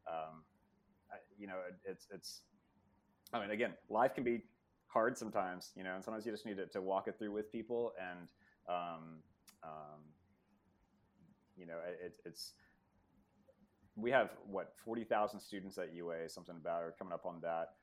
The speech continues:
Uh, it's a massive school, but you can, you know, walk, walk the halls every day and feel completely isolated and alone, you know, obviously, especially in non-pandemic times, but, um, you know, so I, you know, it's, it's, um, I, I want students to, to,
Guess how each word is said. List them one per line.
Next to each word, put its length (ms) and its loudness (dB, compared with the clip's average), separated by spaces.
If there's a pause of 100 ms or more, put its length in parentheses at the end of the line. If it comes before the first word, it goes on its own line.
(120)
Uh, 160 0
it's 120 -8
a 40 -2
massive 380 -4
school, 320 -4
but 180 -2
you 120 -4
can, 260 -6 (100)
you 60 -10
know, 120 -6 (100)
walk, 300 4 (580)
walk 260 4
the 80 6
halls 500 8
every 220 2
day 320 6
and 80 -4
feel 160 0
completely 640 0
isolated 540 2
and 120 -2
alone, 480 -2
you 80 -10
know, 360 0
obviously, 300 0 (500)
especially 300 -2
in 100 -10
non-pandemic 680 -8
times, 300 0
but, 140 -8 (420)
um, 460 -2
you 100 -4
know, 120 -2
so 140 -2
I, 180 2 (340)
you 100 -10
know, 80 -4
it's, 160 -10
it's, 280 -12 (340)
um, 340 0 (100)
I, 180 0
I 20 4
want 220 0
students 260 -8
to, 180 -2
to, 220 -6